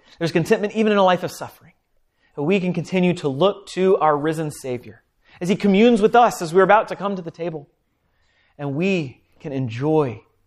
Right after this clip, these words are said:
knowing Christ, gaining Christ, both now as we see through a mirror darkly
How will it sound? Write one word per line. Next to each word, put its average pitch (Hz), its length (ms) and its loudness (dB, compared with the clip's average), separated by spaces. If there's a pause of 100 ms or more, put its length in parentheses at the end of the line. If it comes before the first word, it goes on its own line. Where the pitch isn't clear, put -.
(260)
knowing 170 680 0 (100)
Christ, - 680 -20 (400)
gaining 175 540 0
Christ, 127 460 -4 (200)
both 151 180 2
now 175 400 4
as 180 120 2
we 190 100 2
see 196 260 0
through 190 220 6
a - 20 6
mirror 180 300 2
darkly 143 420 -2